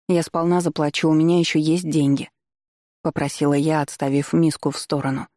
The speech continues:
«Хочу тоже получить защиту от нечистых». Мне уже казалось, что я их словно магнитом к себе притягиваю.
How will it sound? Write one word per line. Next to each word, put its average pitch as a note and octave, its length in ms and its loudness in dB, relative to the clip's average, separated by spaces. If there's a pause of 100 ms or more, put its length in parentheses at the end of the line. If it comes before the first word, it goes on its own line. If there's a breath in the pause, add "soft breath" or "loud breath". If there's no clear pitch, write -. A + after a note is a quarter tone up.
(640)
«Хочу F#3 340 -2
тоже F#3+ 240 0
получить D3+ 420 0
защиту D3+ 400 -2
от C#3 160 -2
нечистых». - 600 -2 (1160)
Мне A3 220 4
уже G#3+ 160 2
казалось, G3 460 2
что - 180 -2
я E3+ 200 4
их E3 120 -4
словно F3 320 2
магнитом E3+ 520 2
к - 100 -8
себе D3+ 280 0
притягиваю. C3+ 720 -4